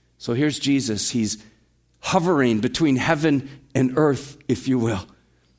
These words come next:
He's got one last thing to say to his followers. This is not a suggestion. This isn't an option, though for many of us and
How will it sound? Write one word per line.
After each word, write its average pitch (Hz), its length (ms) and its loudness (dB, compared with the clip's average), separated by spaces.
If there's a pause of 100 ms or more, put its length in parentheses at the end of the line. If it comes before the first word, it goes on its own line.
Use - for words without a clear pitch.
(300)
He's 254 400 0
got 202 400 0 (300)
one 262 320 4
last 254 400 4
thing 247 220 4
to 214 100 4
say 190 260 4
to 196 140 4
his 196 160 2
followers. 175 640 0 (1300)
This 269 180 4
is 302 80 4
not 302 220 6
a 285 80 4
suggestion. 240 1080 4
This 233 220 2
isn't 269 460 2
an 208 160 4
option, 208 840 2
though 226 200 4
for 240 240 0
many 277 480 4
of 156 220 2
us 160 420 2
and 226 180 0